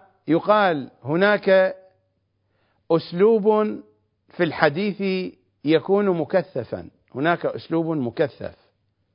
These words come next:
تكثف المعاني في عبارات موجزة، فيقال: "هذا أسلوب مكثف"، مثلما يقال: "هناك أسلوب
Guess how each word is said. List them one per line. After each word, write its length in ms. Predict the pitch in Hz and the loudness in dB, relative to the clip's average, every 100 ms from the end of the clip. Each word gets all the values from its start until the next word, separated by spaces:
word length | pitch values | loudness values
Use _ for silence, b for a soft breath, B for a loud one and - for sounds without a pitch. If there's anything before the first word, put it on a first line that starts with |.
| _ _ _ _ _ | _ _ _ _ _
تكثف 560 | - 120 196 196 165 147 | -14 -2 -2 -2 -4 -2
المعاني 840 | 147 131 127 165 196 190 185 185 - _ _ _ _ _ _ _ | -2 0 2 2 2 0 -2 -6 -12 _ _ _ _ _ _ _
في 200 | 147 127 | -4 -2
عبارات 520 | 127 131 131 160 170 | 0 2 2 2 0
موجزة، 640 | 160 147 165 143 110 - - _ _ _ _ _ _ _ _ _ _ _ _ _ _ _ _ _ | -4 -2 -2 -2 -6 -10 -18 _ _ _ _ _ _ _ _ _ _ _ _ _ _ _ _ _
فيقال: 520 | - 123 139 165 165 135 | -2 2 2 2 2 2
"هذا 720 | 147 180 180 175 175 175 - | 2 2 2 2 2 2 -2
أسلوب 500 | 131 127 147 170 160 | -10 -6 -2 -2 -2
مكثف"، 720 | 170 147 123 160 131 - 101 _ _ _ _ _ _ _ _ _ _ _ _ _ _ _ _ _ _ | -4 -4 -4 -2 -2 -6 -18 _ _ _ _ _ _ _ _ _ _ _ _ _ _ _ _ _ _
مثلما 580 | 175 170 185 190 185 180 | -4 0 2 4 4 4
يقال: 600 | 175 - 214 214 165 120 - _ _ _ _ _ - | 0 2 2 4 0 -2 -16 _ _ _ _ _ -4
"هناك 680 | 160 208 233 - 196 180 185 _ _ _ _ _ _ _ _ 175 | 2 2 2 4 4 4 0 _ _ _ _ _ _ _ _ -2
أسلوب 800 | 170 175 220 240 220 220 214 | 0 4 4 4 4 2 0